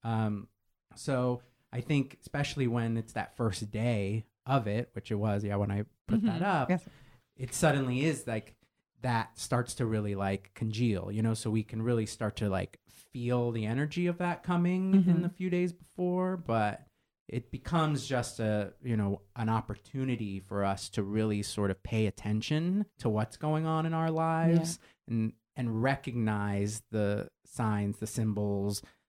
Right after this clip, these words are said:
Speaker 1: the, you know, whatever we've put into place in our lives and how that's reflecting,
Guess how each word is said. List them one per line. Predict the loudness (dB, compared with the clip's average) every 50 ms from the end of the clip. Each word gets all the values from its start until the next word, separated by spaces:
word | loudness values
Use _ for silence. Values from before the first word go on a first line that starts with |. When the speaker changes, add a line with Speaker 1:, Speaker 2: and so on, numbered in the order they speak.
| _ -16 -6
Speaker 1:
the, | -2 0 0 2 2 0 -2 -4 -2
you | 0 0
know, | 2 2 0 -2 -4 -8 _ _ _ -20 -20 _ _ -20 -20 -20 -20 _ _ -20 -16
whatever | -14 -10 -10 -10 -10 -6 -4 -2 -2 0 0 0 0 0
we've | 2 0 0 -2 -2
put | -4 -4 -2 -2
into | 0 -2 -2 -4 -6 -10
place | -12 -8 -2 0 0 2 0 0 -4 -4 -4 -2
in | 0 0
our | 0 0 0
lives | 2 2 2 2 2 2 2 2 0 -2 -2 -4 -6
and | -6 -6
how | -4 -2 0 0 0 0
that's | 0 0 -2 -2 -4
reflecting, | -6 -8 -6 -4 -2 -2 -2 -2 -4 _ -4 -2 0 0 0 -2 -2 -4